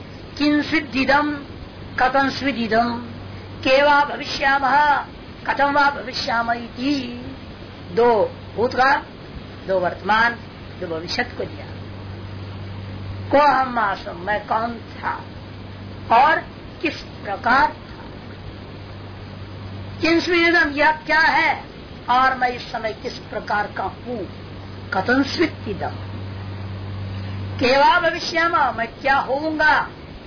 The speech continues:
और कथम वा भविष्यामः, किस प्रकार का होऊंगा। इति एवं अस्य, इस प्रकार से पूर्वांत, परांत, मध्येषु,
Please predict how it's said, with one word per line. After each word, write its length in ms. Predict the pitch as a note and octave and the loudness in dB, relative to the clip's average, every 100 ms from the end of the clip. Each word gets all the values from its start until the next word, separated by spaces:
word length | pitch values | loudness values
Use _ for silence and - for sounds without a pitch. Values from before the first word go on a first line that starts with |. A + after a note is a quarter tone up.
| - - - | -14 -12 -2
और 360 | G#3 A#3 A#3+ - - - - - | 4 6 6 2 -12 -14 -14 -4
कथम 300 | G#3+ - G3 | -2 0 2
वा 160 | G3 A#3+ | 4 2
भविष्यामः, 680 | A3 G3+ - G3 E3+ D#3+ - - - - | 2 -4 -6 -6 -4 -4 -4 -10 -12 -4
किस 160 | C4+ - - | -4 -4 -8
प्रकार 480 | F#3+ - A3 C#4 | -6 2 4 4
का 140 | C#4 - | 2 -4
होऊंगा। 540 | - - - - - - - - - - - - - - - - - - - - - - - - | -6 -12 -14 -14 -14 -14 -14 -14 -14 -14 -14 -14 -14 -12 -12 -12 -12 -12 -12 -12 -10 -10 -8 -4
इति 280 | - - F#3 D3 - - - C4 | -2 0 -2 -2 -6 -8 2 6
एवं 400 | D#4 E4+ D#4+ B3+ | 8 6 4 2
अस्य, 400 | C4 - B3+ A3+ - - - C#4+ | 0 -2 -2 -2 -4 -10 -10 -8
इस 80 | - | -6
प्रकार 400 | - C4+ C4+ B3 | -4 0 2 2
से 120 | G#3 | 0
पूर्वांत, 800 | - - G#3 G#3+ B3 C#4 C#4+ - - - - - | -10 -8 -4 2 4 4 0 -4 -4 -6 -8 2
परांत, 540 | A#3+ A#3+ D4 F4 E4+ C#4 - - - | 4 6 4 2 0 0 -2 -14 -8
मध्येषु, 840 | G#3+ B3+ F3+ E3+ G#3 C4+ B3+ - | -2 -2 -2 -4 4 4 4 -4